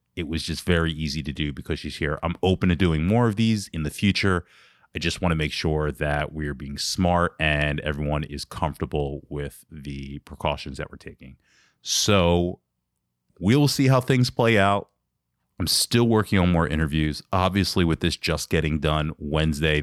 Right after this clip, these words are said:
this one really got done at the wire. But don't worry, there will be another podcast in two weeks, like the Facebook page, W W F N H S. Follow the Instagram at We Weren't Friends in High School, and like and subscribe to the YouTube channel,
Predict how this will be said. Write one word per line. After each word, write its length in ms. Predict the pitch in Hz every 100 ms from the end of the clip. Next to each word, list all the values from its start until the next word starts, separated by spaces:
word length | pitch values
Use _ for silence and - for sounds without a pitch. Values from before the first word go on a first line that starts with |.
| 69
this 200 | 104 -
one 180 | 101 82
really 260 | 80 80
got 200 | 76 76
done 260 | - 78 73 -
at 160 | 73
the 60 | 76
wire. 500 | 69 69 67 69 65 _ _
But 120 | 76
don't 180 | 101 101
worry, 280 | 85 87 82
there 140 | 69
will 160 | 71 71
be 140 | - 80
another 300 | 73 87 95
podcast 600 | - 78 - 80 76 - -
in 160 | 135
two 200 | 127 151
weeks, 520 | 117 82 78 - - - _ _ _ _
like 220 | 113 131 127
the 60 | 107
Facebook 460 | 76 69 - 71
page, 520 | - 76 71 67 - _
W 200 | 113 107
W 260 | 107 92 80
F 180 | 76 80
N 120 | 73
H 220 | 71 -
S. 440 | 73 69 - - _ _ _ _ -
Follow 280 | 98 98 98
the 140 | 76
Instagram 640 | 69 - 76 76 73 71 71 _ _ _ _ -
at 200 | 98 -
We 120 | 85
Weren't 220 | 80 82
Friends 200 | - 78 76
in 80 |
High 160 | 73 71
School, 420 | 67 - 69 67 _ _ _ _ -
and 160 | 104
like 180 | 113 123
and 140 | 147 127
subscribe 540 | 135 - 78 85 95
to 80 | 101
the 220 | 92 76
YouTube 200 | 76 -
channel, 460 | - 76 71 71 71